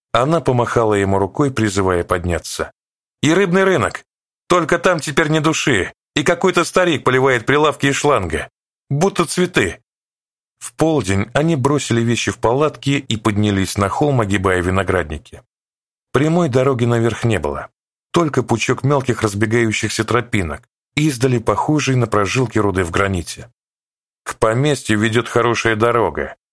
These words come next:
сказал им пастух, сидевший в траве возле овчарни. «Только подниматься нужно не от моря,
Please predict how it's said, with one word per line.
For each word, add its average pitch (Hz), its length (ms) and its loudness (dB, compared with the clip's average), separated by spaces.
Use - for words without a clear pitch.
сказал 98 500 0
им 87 120 -2
пастух, 120 460 -2
сидевший 120 440 -2
в - 80 -10
траве 120 300 2
возле 104 340 0
овчарни. 76 580 -4
«Только 147 300 2
подниматься 135 600 0
нужно 117 340 0
не 110 100 2
от 107 180 0
моря, 90 500 0